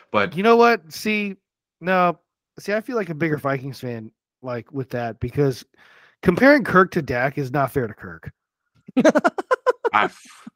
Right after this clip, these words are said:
Speaker 1: so Kirk is one and three
Speaker 2: You
Speaker 1: as
Speaker 2: hear
Speaker 1: a
Speaker 2: Col-,
Speaker 1: playoff
Speaker 2: Coward
Speaker 1: starter, and
Speaker 2: on
Speaker 1: Dak is
Speaker 2: T V all the time?
Speaker 1: two and four.
Speaker 2: Coward calls, calls, like, Dak a Kirk, but, like, better P R team. Like, he's somehow deemed cooler.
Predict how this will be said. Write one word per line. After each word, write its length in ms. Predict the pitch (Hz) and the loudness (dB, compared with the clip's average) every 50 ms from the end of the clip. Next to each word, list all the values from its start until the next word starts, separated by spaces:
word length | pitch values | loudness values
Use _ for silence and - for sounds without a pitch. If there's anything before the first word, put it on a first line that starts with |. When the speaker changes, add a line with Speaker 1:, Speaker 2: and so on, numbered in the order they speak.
| _ _ _ _ _ _ _ - | _ _ _ _ _ _ _ -4
Speaker 1:
so 420 | - - 147 135 127 117 117 110 | 2 6 6 6 6 4 0 -4
Kirk 340 | - - - 175 180 185 - | -4 4 4 4 4 4 2
is 160 | 160 135 - | -4 -4 -4
one 300 | 117 113 123 135 135 139 | -6 -4 0 0 0 0
and 260 | 131 117 113 110 95 | 0 -4 -6 -8 -10
three 420 | - _ - 123 123 120 117 110 110 | -14 _ -2 0 2 2 4 2 4
Speaker 2:
You 40 | 101 | 6
Speaker 1:
as 80 | 202 | 6
Speaker 2:
hear 120 | 247 294 285 | 6 6 6
Speaker 1:
a 40 | |
Speaker 2:
Col-, 220 | 233 - 214 208 - | 6 6 6 6 6
Speaker 1:
playoff 140 | 190 190 180 | 6 2 2
Speaker 2:
Coward 360 | 170 165 170 180 190 196 185 | 4 4 6 6 4 4 4
Speaker 1:
starter, 220 | 185 185 180 170 | 4 4 4 2
and 120 | 180 180 208 | 2 0 -2
Speaker 2:
on 40 | |
Speaker 1:
Dak 80 | 214 196 | -2 -2
is 60 | 180 | -2
Speaker 2:
T 60 | 180 | -2
V 100 | 175 180 | -2 -2
all 120 | 180 175 175 | 0 0 0
the 60 | 180 | -2
time? 60 | 190 | -2
Speaker 1:
two 200 | 185 185 185 180 | -2 -4 -4 -4
and 40 | 180 | -6
four. 180 | 170 165 165 - _ _ _ _ _ _ _ _ _ _ _ _ _ _ - - | -8 -8 -8 -12 _ _ _ _ _ _ _ _ _ _ _ _ _ _ -20 -16
Speaker 2:
Coward 460 | - - 165 165 170 175 185 180 156 | -6 -2 0 0 2 2 0 -2 -2
calls, 420 | - - 165 165 160 151 131 127 _ _ | -4 -2 0 0 0 -2 -4 -8 _ _
calls, 260 | - 156 160 151 120 _ _ _ _ _ _ _ _ _ _ _ _ _ _ | -4 -2 -2 -2 -4 _ _ _ _ _ _ _ _ _ _ _ _ _ _
like, 240 | 143 139 135 113 _ | -12 -12 -12 -10 _
Dak 320 | 151 143 139 147 151 - | -4 -2 -2 -4 -4 -6
a 100 | 143 120 _ _ _ _ _ _ _ _ | -12 -12 _ _ _ _ _ _ _ _
Kirk, 380 | - - 143 135 135 139 - - | -10 -8 -6 -6 -6 -6 -8 -8
but, 160 | - 139 123 - _ _ | -8 -8 -8 -8 _ _
like, 180 | 127 120 110 - _ _ | -12 -12 -12 -14 _ _
better 260 | - 135 127 127 127 | -6 -6 -4 -4 -6
P 220 | 120 - - 139 131 | -8 -8 -8 -6 -6
R 180 | 120 120 127 | -6 -6 -8
team. 280 | 127 - 135 139 139 135 | -8 -8 -8 -8 -8 -8
Like, 120 | 123 113 | -10 -10
he's 160 | 110 120 117 - | -12 -14 -12 -10
somehow 400 | 147 135 127 123 123 117 110 101 _ _ _ 131 | -10 -8 -6 -6 -8 -8 -8 -12 _ _ _ -8
deemed 320 | - 131 127 127 113 - - | -4 -4 -4 -4 -6 -10 -8
cooler. 500 | - 135 127 123 127 131 135 139 135 | -4 -2 0 0 2 2 2 0 -2